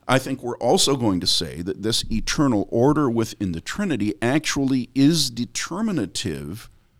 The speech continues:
for the economic subordination relationship, the authority and subordination structure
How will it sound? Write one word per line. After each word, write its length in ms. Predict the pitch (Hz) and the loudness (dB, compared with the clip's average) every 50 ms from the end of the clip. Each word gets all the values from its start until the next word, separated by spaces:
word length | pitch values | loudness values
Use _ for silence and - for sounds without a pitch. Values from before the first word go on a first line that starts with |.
| _ _ _ _ | _ _ _ _
for 320 | _ - - - 151 139 131 | _ -12 -4 2 2 4 4
the 180 | 113 127 120 - 143 | 2 0 -2 0 -2
economic 720 | 131 - 135 113 104 110 113 139 165 175 170 147 - - | 0 2 4 4 4 6 6 6 6 6 6 4 2 2
subordination 1160 | - - - 127 104 90 - 101 110 110 - 107 107 101 104 110 131 147 - - 131 113 104 92 | 2 2 4 2 2 0 2 2 4 4 2 4 2 4 6 6 6 6 6 4 4 2 2 2
relationship, 1000 | 98 98 95 104 113 131 131 - - - 90 87 - - - 80 78 - - - - - _ _ _ _ _ _ _ _ _ | 2 2 2 2 2 2 4 2 2 2 0 0 0 -2 -2 -4 -4 0 0 0 0 0 _ _ _ _ _ _ _ _ _
the 120 | - 110 110 | -4 -2 -2
authority 600 | 101 - - - 139 131 127 123 120 117 113 107 | -2 -2 -4 2 4 6 6 6 6 4 2 0
and 140 | - 104 101 | 0 0 0
subordination 800 | - - 107 95 78 98 98 90 90 92 87 87 - - - 80 | 2 0 0 -2 -2 -2 -2 0 0 0 0 0 -2 -2 -2 0
structure 600 | - - - - 151 165 - - - - 78 80 | 0 0 2 0 0 -2 -2 -4 -6 -6 -6 -8